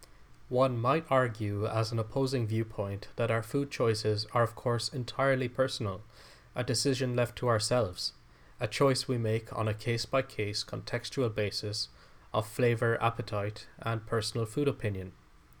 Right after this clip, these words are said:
However, as we can see through history and evolution, this actually may not be the case. Social learning theory explains that human behavior is not entirely personal.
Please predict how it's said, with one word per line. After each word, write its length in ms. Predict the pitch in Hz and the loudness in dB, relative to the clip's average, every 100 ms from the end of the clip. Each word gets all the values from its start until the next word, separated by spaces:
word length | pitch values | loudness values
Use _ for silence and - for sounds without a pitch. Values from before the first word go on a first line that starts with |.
| - | -8
However, 420 | 123 131 120 113 | 2 2 4 4
as 180 | 113 120 | 2 2
we 120 | 123 | -2
can 140 | 127 120 | -4 -4
see 180 | 139 | -4
through 220 | 131 123 107 | -4 -2 -2
history 400 | 135 - 131 104 | -2 -2 -2 0
and 140 | 104 | 0
evolution, 600 | 107 107 143 - 110 113 - - - - - | 0 -2 -2 -4 -6 -6 -10 -20 -20 -20 -6
this 180 | 135 139 | -4 0
actually 380 | 165 - 160 | -2 0 0
may 160 | 127 123 | 2 2
not 200 | 117 107 | 2 0
be 100 | 107 | 0
the 80 | 104 | -2
case. 500 | - 101 98 - - - - - - - - - | -2 -4 -4 -8 -10 -12 -20 -20 -20 -20 -20 -12
Social 540 | - 139 156 - 139 | -2 0 0 0 2
learning 320 | 120 117 113 | 2 2 0
theory 300 | 104 107 101 | -2 -2 0
explains 480 | 101 - 117 107 - | -2 -2 0 0 0
that 140 | 110 | -4
human 260 | - 135 147 | -4 -4 -2
behavior 580 | 110 107 113 110 98 98 | -2 2 2 0 -2 -4
is 300 | 107 104 113 | -4 -4 0
not 200 | 123 139 | 0 0
entirely 540 | 113 - 110 104 107 | -4 0 0 2 0
personal. 540 | 107 131 - 107 95 | 0 -2 -2 -6 -8